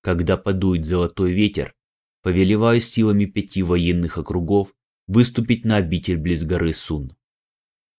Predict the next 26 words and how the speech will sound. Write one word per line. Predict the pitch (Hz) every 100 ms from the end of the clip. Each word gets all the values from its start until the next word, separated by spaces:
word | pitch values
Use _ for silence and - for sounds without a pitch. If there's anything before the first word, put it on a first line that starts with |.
| _ _
И | 92
по-прежнему | 87 - 90 76 82
бесцветно. | 78 78 - 82 71 - - _ _ _ _ _ _ _ _ _
«Я | 98 98
сам | - 92 78
поведу | 80 78 76
войска». | 73 73 - - 69 - _ _ _ _ _ _ _ _ _ _ _
Вот | 82 95 -
тут-то | - 139 - 65 - _ _
и | 131
переглянулись | 131 156 143 147 123 90 80 -
снова | 107 110 107 101 _ _ _
господин | 110 - 131 139 165
канцлер | 160 113 104 98 98
с | 87
главнокомандующим | 95 82 85 95 90 87 80 - - 82
левым | 80 80 76 78
крылом, | - 92 85 67 - _ _ _ _ _
а | 87
первый | - 92 80 80
министр | 87 110 120 - 107 - _ _ _ -
с |
начальником | 113 110 151 160 151 139
отряда | 127 - 95 87
крылатых | - 90 82 - 76 -
тигров | 113 104 95 90